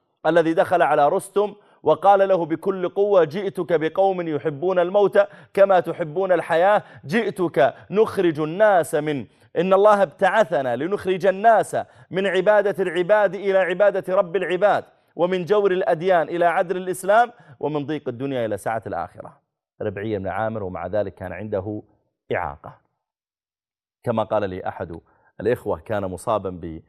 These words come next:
بإعاقة في قدميه وفي رجليه وفي يديه،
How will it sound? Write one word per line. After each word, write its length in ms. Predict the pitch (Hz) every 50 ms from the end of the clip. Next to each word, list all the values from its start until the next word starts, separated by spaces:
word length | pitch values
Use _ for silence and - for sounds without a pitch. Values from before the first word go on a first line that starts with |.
| _ _ _ _
بإعاقة 560 | - - 101 117 120 107 - 98 95 - 95 87
في 160 | - 104 101
قدميه 500 | - 104 92 101 101 107 104 95 85 90
وفي 300 | 87 90 90 - 123 120
رجليه 480 | 110 107 92 101 110 113 107 101 110 120 _ _ _ _ _ _ _ _ _
وفي 360 | - 95 104 101 - 113 107 107
يديه، 380 | 107 117 139 123 117 123 120